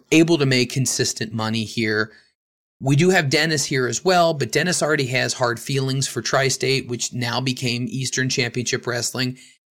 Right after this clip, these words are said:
And maybe Dennis really can't separate the lines between the two. All he sees is, "Oh, this is an extension of Joel Goodhart."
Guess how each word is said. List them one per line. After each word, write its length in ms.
And 100
maybe 220
Dennis 360
really 200
can't 400
separate 640
the 140
lines 540
between 480
the 80
two. 360
All 220
he 160
sees 420
is, 300
"Oh, 400
this 200
is 280
an 80
extension 460
of 100
Joel 260
Goodhart." 500